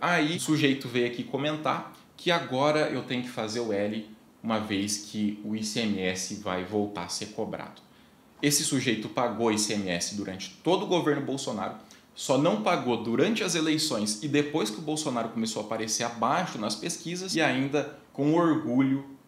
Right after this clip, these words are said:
decide comentar isso pras pessoas, passando vergonha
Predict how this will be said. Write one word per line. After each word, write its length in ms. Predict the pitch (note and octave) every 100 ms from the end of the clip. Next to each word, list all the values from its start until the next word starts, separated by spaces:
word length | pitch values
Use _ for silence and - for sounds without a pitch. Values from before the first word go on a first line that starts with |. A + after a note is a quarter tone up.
| - -
decide 460 | A#2+ A#2 - G#2+ G#2+
comentar 640 | C3 B2+ A#2+ A2+ G2+ F#2
isso 240 | F#2+ -
pras 220 | - G#2+ -
pessoas, 720 | A#2+ A#2 - - - - - -
passando 380 | - - G#2 G2+
vergonha 560 | G#2 - G2+ A2 A#2